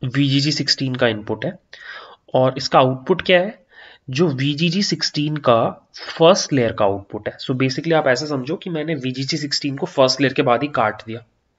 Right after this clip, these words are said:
बस, ठीक है। और अब मैं क्या कर रहा हूँ, मैंने एक image को import किया, उसको array में convert किया, प्री प्रोसेस किया, ये सब कुछ कर दिया, और उसके बाद क्या किया मैंने, model dot predict में भेज दिया, तो पलट के मुझे features मिले,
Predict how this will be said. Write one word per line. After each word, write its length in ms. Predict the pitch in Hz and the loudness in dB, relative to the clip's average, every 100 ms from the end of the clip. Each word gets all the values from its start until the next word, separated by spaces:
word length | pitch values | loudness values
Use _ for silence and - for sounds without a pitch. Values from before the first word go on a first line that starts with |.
| _ | _
बस, 320 | 127 113 - - - | -4 -4 -6 -14 -6
ठीक 120 | 131 | -4
है। 100 | 180 - - - - - - | -4 -10 -18 -18 -20 -10 0
और 120 | 139 | 2
अब 100 | 147 | 2
मैं 140 | 175 180 | 2 2
क्या 120 | 170 | 2
कर 100 | 123 | 2
रहा 100 | 127 | 0
हूँ, 80 | 139 | 0
मैंने 160 | 139 | -2
एक 100 | 139 123 | -4 -4
image 240 | 123 131 | -4 -4
को 100 | 147 | -4
import 440 | 123 113 120 131 - | -6 -4 -4 -4 -4
किया, 200 | 143 190 _ _ - _ 123 | -4 -4 _ _ -20 _ -10
उसको 440 | 117 - 123 120 | -8 -4 -4 0
array 220 | 107 101 | 0 0
में 120 | 117 117 | -2 -4
convert 400 | 113 113 117 - | -4 -2 -4 -6
किया, 380 | 120 113 113 113 - - - - - | -6 -2 -2 -4 -10 -20 -20 -20 -6
प्री 160 | 127 120 | -4 0
प्रोसेस 420 | 120 113 123 - | 0 0 -2 -6
किया, 200 | 123 120 | -4 -2
ये 140 | 127 | -2
सब 160 | 131 131 | -4 -6
कुछ 140 | 143 | -4
कर 180 | - 120 | -2 -2
दिया, 280 | 123 147 180 - - - - _ - | -2 -6 -8 -18 -20 -20 -20 _ -2
और 340 | 131 135 - - | 0 0 -2 -6
उसके 260 | 139 - 196 | -8 -4 -2
बाद 280 | 165 165 | 0 -2
क्या 160 | 165 160 | -2 -4
किया 220 | 151 117 | -2 -2
मैंने, 260 | 113 139 202 _ _ _ _ _ _ - - 131 | -2 -4 -8 _ _ _ _ _ _ -20 -8 0
model 400 | 117 110 135 139 | 6 6 6 2
dot 140 | 143 - | 4 4
predict 260 | 127 135 151 | 2 2 -2
में 100 | 117 | -2
भेज 260 | 107 98 - | -2 -4 -8
दिया, 180 | 107 - _ _ | -14 -16 _ _
तो 60 | 127 | -8
पलट 340 | - 120 120 | 0 2 2
के 100 | - | 0
मुझे 180 | 143 160 | -2 -2
features 500 | 175 127 113 151 156 | -4 -6 0 0 0
मिले, 200 | 143 202 | -2 -2